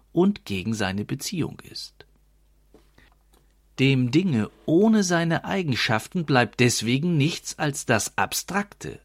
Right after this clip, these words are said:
An-sich-Sein, ein äußerlicher Umfang und äußerliches Zusammenfassen. Das wahrhafte An-sich-Sein ist das An-sich-Sein in seinem Gesetztsein.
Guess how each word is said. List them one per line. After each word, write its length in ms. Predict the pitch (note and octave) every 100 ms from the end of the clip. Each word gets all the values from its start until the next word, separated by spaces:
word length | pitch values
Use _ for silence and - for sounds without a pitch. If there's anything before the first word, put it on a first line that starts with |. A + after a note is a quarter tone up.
| -
An-sich-Sein, 800 | G2+ F2 D2 D2+ - D2 B1+ - - - - _ -
ein 260 | A2 A2+ -
äußerlicher 760 | D#3+ F3 - G2 E2 - A2 -
Umfang 520 | E3 E3+ - F#2+ F#2+
und 260 | F2 G#2 - -
äußerliches 720 | A#2 G#2 A2+ G2 G2+ B2 -
Zusammenfassen. 920 | - C3 D3+ C3+ - - - - - _ _ _ _ - - - _
Das 420 | G2 F2 - F2+
wahrhafte 720 | G2 F#3+ D#3 - D2+ - E2 -
An-sich-Sein 840 | G2 G2 F#2+ G#2+ - A2 A2 C#3+ D#3+ -
ist 240 | B2+ -
das 240 | E2+ - -
An-sich-Sein 720 | A2 A2 G#2 A#2 - B2 B2 -
in 200 | C#3+ C3+
seinem 440 | B2+ G2 F2 F#2+ G#2+
Gesetztsein. 840 | A2+ B2 B2 - - - - -